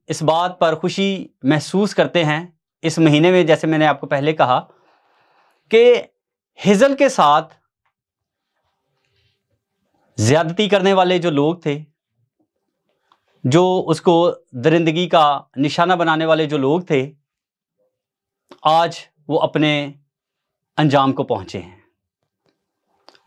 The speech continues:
और नेशनल न्यूज़नामा के ही प्लेटफॉर्म से, आ, हेजल का जो केस था, वो सीटीएस की टीम को दिया गया और सीटीएस के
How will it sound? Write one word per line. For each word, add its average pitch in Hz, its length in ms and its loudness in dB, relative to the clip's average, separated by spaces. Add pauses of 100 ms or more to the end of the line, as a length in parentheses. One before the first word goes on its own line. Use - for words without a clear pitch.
(160)
और 202 600 0
नेशनल 190 420 0
न्यूज़नामा 196 720 -2 (1000)
के 220 100 4
ही 254 120 2
प्लेटफॉर्म 160 580 -2
से, 101 360 -18 (920)
आ, 143 200 4
हेजल 170 340 0
का 202 140 0
जो 180 480 -2
केस 208 280 2
था, 120 460 0 (720)
वो 180 240 6
सीटीएस 190 500 0
की 185 520 -8
टीम 180 240 2
को 175 140 2
दिया 147 220 4
गया 147 340 0 (880)
और 156 300 4
सीटीएस 202 420 0
के 185 380 2